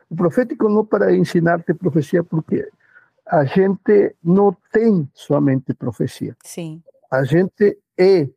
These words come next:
Speaker 1: a profecia
Speaker 2: Uau.
Speaker 1: de Deus.
Speaker 2: Aleluia.
Speaker 1: Não? Eh, nós somos a profecia de Deus. Eh, a Bíblia fala assim que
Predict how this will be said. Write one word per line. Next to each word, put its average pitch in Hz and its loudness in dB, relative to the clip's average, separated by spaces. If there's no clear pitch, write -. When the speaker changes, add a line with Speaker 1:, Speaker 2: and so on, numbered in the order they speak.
Speaker 1:
a 139 0
profecia 135 0
Speaker 2:
Uau. 117 -4
Speaker 1:
de 120 -2
Deus. 107 -10
Speaker 2:
Aleluia. 175 -10
Speaker 1:
Não? 165 0
Eh, 131 -2
nós 180 0
somos 175 -2
a 147 -2
profecia 143 -2
de 135 -2
Deus. 127 -2
Eh, 135 -4
a 135 2
Bíblia 151 2
fala - -2
assim 196 -4
que 156 -2